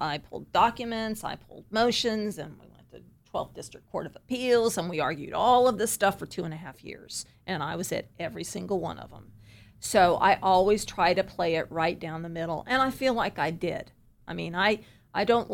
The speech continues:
I don't tweet what I think is gonna happen. I don't tweet, you know, I just, I try to keep it very fair. And, um, I'll tell the defense attorneys and the prosecutors if they ask me what I think after the evidence is presented.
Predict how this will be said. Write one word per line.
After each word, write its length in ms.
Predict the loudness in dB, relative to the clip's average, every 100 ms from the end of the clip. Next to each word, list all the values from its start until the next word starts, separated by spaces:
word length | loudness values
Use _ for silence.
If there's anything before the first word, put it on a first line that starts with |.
| 0
I 100 | 2
don't 280 | 2 0 -4
tweet 440 | -6 -4 -4 -8 -4
what 140 | 0 2
I 100 | 0
think 280 | -2 -4 -4
is 120 | -8
gonna 180 | -10 -10
happen. 540 | -10 -16 -16 -16 -18 -14
I 60 | -8
don't 240 | -8 -8
tweet, 500 | -8 -6 -6 -8 -16 _ _ _ _
you 140 | 0
know, 340 | 2 2 0 -4 -14 -20 -20 _ _ _ _ _ _ _ _ _ _ _ _ _ _ -2
I 60 |
just, 260 | 0 0 -2 -2
I 80 |
try 220 | 0 2 2
to 80 |
keep 220 | 0 -4 -6
it 100 | -4
very 260 | -2 -2
fair. 460 | -2 -8 -10 -14 -20 _ _
And, 400 | -10 -8 -10 -8
um, 260 | -8 -8 0
I'll 100 | 0
tell 180 | 2 0
the 80 | -2
defense 380 | -8 -8 -6 -8
attorneys 520 | -10 -10 -8 -8 -4
and 200 | -4 -4
the 40 |
prosecutors 640 | -2 -2 -2 -8 -12 -10 -8
if 120 | -8
they 100 | -6
ask 360 | -4 -2 -2 -4
me 120 | -8
what 180 | -8 -6
I 100 | -6
think 340 | -8 -12 -8 -8
after 220 | -6 -8
the 120 | -6
evidence 380 | -6 -8 -16 -14
is 120 | -14
presented. 580 | -10 -6 -4 -6 -8